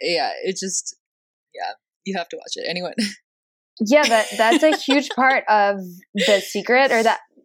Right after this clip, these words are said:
Speaker 2: I don't even wanna call it The Secret 'cause it's really not restrictive to, like, that particular book or movie. It really is, I think,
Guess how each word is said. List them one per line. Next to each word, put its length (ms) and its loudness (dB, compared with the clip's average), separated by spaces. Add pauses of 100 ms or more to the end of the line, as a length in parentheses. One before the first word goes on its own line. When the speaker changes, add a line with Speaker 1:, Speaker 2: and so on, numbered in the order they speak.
Speaker 2:
I 60 2
don't 120 4
even 200 2
wanna 200 2
call 260 4
it 60 -10
The 100 -2
Secret 320 -2
'cause 140 0
it's 160 -2
really 180 2
not 240 0
restrictive 520 -2
to, 360 0 (400)
like, 160 -2
that 220 2
particular 580 0
book 320 0
or 80 2
movie. 460 0
It 160 0
really 320 2
is, 440 -2 (120)
I 160 0
think, 320 -6